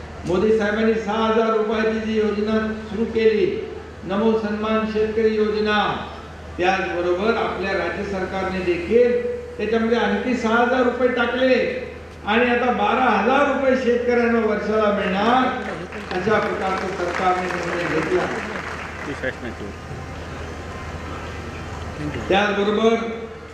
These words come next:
Speaker 1: पीक विमा योजना जी आहे, अगोदर शेतकरी पीक विमा भरायचे, आता आपण शेतकऱ्यांचा पीक विमा आपण भरतो. आणि मला आठवतंय की ज्या त्या ठिकाणी नुकसान झालंय,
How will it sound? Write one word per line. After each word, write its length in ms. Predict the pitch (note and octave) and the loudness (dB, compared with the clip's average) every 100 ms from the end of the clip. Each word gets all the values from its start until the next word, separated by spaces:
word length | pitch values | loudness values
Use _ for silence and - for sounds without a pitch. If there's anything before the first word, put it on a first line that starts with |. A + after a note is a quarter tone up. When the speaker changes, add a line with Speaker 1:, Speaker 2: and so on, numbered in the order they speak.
| - | -2
Speaker 1:
पीक 300 | A3 A3 G#3 | 0 0 0
विमा 160 | G#3+ | 0
योजना 580 | G#3+ G#3+ G3+ G#3 A3 A3+ | 2 2 2 0 2 2
जी 80 | A3 | 2
आहे, 640 | A#3 G#3 A#3 A#3 - - - - - | 2 2 2 0 -2 -6 -12 -14 -6
अगोदर 380 | F#3 G3 A#3 A#3 - | -2 2 4 2 2
शेतकरी 420 | A3 A3 A3+ A3+ G#3+ | 4 4 4 2 0
पीक 160 | A3+ | 0
विमा 340 | A3 A#3 A#3 G#3 | 2 2 2 2
भरायचे, 520 | A3 A3+ A3 - G#3 - - - - - | 2 2 0 -2 -6 -10 -12 -14 -16 -10
आता 200 | G3+ A#3 | -4 2
आपण 340 | A3+ A3+ A#3 A3+ A3 | 2 4 2 2 2
शेतकऱ्यांचा 1000 | A3 A3 A3 A3+ A3 A3 A#3 A3+ A3+ - - - - - - - - - - - - - - - - | 0 2 2 2 2 2 2 2 0 -4 -8 -12 -14 -16 -16 -16 -16 -16 -16 -16 -16 -16 -16 -16 -4
पीक 240 | G#3+ A#3 A3 | 2 2 2
विमा 540 | G#3+ A3 A#3 G#3 - - - - - | 2 6 4 4 -2 -8 -12 -14 -8
आपण 380 | D#3+ B3 C4 A#3 | -4 0 2 2
भरतो. 300 | G3 - - - - - - - - - | 0 -2 -4 -6 -10 -12 -14 -12 -12 -4
आणि 100 | E3+ | -2
मला 380 | F3+ F3+ F#3+ F#3+ F#3 - - | 0 2 2 0 -2 -8 -6
आठवतंय 480 | - G#3+ A3 G#3+ F3 | -4 0 2 2 0
की 100 | F3 | -2
ज्या 160 | F3+ | -2
त्या 160 | F3+ F#3+ | -2 -2
ठिकाणी 420 | F#3 F#3+ F#3+ F3+ | -4 -4 -4 -4
नुकसान 460 | F3 D#3 G3 G3 F#3 | -4 -6 -4 -4 -2
झालंय, 300 | E3+ F#3+ | 0 0